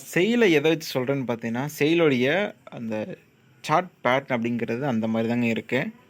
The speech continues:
ஆ, ஒரு கன்சிஸ்டன்ட்டான ஒரு ஃபாலுக்கு அப்புறம், அதாவது ஒரு தொடர் சரிவுக்கு அப்புறம் வர்ற ஒரு ஏற்றம், அது வந்து அதோடைய all time high கொண்டு போய் நிறுத்தும் அப்படிங்கிறது,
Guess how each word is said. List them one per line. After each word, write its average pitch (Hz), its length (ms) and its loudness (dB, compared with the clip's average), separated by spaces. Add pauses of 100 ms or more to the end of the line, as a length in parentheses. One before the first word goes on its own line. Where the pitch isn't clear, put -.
(640)
ஆ, 139 40 -2
ஒரு 120 540 -2
கன்சிஸ்டன்ட்டான 160 840 0
ஒரு 120 580 0 (480)
ஃபாலுக்கு 120 440 0
அப்புறம், 127 640 -2 (460)
அதாவது 143 240 2
ஒரு 135 120 0
தொடர் 156 400 -2
சரிவுக்கு 147 380 2
அப்புறம் 170 480 -2 (240)
வர்ற 139 420 0
ஒரு 113 720 0 (480)
ஏற்றம், 131 500 0 (1040)
அது 127 160 0
வந்து 139 260 2
அதோடைய 123 200 4
all 120 420 2
time 151 200 2
high 123 240 0
கொண்டு 123 300 -2
போய் 127 140 0
நிறுத்தும் 120 460 0
அப்படிங்கிறது, 117 540 0